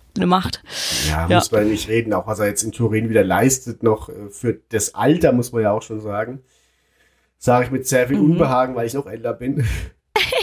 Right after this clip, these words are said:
Speaker 1: Ich wollte grad sagen, darfst du, darfst du die Alterskeule schwingen
Speaker 2: Ja.
Speaker 1: hier? Ja, aber krass, was der einfach für eine Qualität hat, ey. Das ist, das ist da,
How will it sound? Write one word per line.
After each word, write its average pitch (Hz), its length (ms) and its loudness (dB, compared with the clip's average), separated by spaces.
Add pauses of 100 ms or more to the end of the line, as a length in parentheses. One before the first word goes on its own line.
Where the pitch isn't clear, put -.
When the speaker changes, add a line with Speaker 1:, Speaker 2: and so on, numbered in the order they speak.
(120)
Speaker 1:
Ich 381 100 -8
wollte 349 200 0
grad 320 160 0
sagen, 311 240 2
darfst 262 260 2
du, 320 80 0
darfst 262 260 0
du 311 60 0
die 233 140 -2
Alterskeule 233 520 -2
schwingen 247 340 2
Speaker 2:
Ja. 240 40 2
Speaker 1:
hier? 233 160 0 (360)
Ja, 185 140 2
aber 208 140 2
krass, 254 300 -4
was 262 160 0
der 220 100 2
einfach 247 180 -2
für 247 60 -4
eine 254 140 0
Qualität 226 520 -2
hat, 233 140 0
ey. 180 140 0
Das 196 140 -4
ist, 202 160 -6
das 175 120 -10
ist 196 220 -8
da, - 160 -2